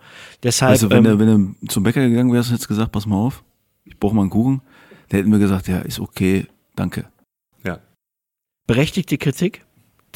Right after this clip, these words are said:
Speaker 1: Thema Kennzahlen und Fakten und unemotional mir rübergetragen, demnach werde ich das auch nachgehen. Und, ähm, ich sag nochmal, wie gesagt, allen Danke und würde den eigentlichen heimlichen Star des Podcasts hier nach vorne holen,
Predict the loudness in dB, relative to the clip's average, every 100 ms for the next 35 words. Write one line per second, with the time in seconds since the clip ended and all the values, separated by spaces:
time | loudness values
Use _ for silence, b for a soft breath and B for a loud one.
0 | -6 -2 0 0 0 0 -2 0 0 0
1 | -2 -4 -6 -4 -4 0 0 2 2 0
2 | 0 0 2 2 2 2 0 -2 -2 0
3 | 0 0 -2 -2 -4 -4 -4 -6 -4 -4
4 | -4 -4 -4 -6 -6 B B B B B
5 | -4 -2 -2 -2 -4 b b -4 -2 0
6 | 0 0 0 0 -2 -2 0 -2 -2 -2
7 | 0 0 0 -2 -4 -4 -2 -2 -4 -6
8 | -6 -4 -2 -2 -4 -6 -6 -2 0 0
9 | -2 -6 -6 -4 -6 -4 -6 -6 -6 -4
10 | -4 -6